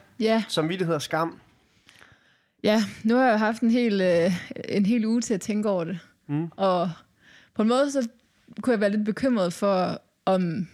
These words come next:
Speaker 1: jeg bare skulle gå og have det dårligt, eller jeg skulle finde et eller andet rigtig, øh, sådan noget modbydeligt frem om mig selv.
Speaker 2: Mm.
Speaker 1: Men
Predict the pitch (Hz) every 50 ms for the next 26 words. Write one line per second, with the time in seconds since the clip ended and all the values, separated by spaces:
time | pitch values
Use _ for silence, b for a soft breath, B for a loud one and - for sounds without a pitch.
0 | b b b b - - - 190 175 170 180 190 - - 214 - 214 208 196 208
1 | 196 185 202 180 - 196 196 208 220 226 202 196 185 180 180 180 180 185 - -
2 | 185 - - 220 214 214 214 214 220 - 196 202 214 214 208 196 - 180 190 202
3 | 208 180 208 208 208 190 185 180 175 175 185 - - - 180 208 208 202 190 190
4 | 185 196 202 190 190 - 269 254 220 185 175 165 - - - 165 165 165 - -
5 | 175 175 170 165 180 165 - 190 185 170 160 - B B B B B B B B
6 | 160 156 151 147 143 127 - 208 208 214 214 208 202 196 -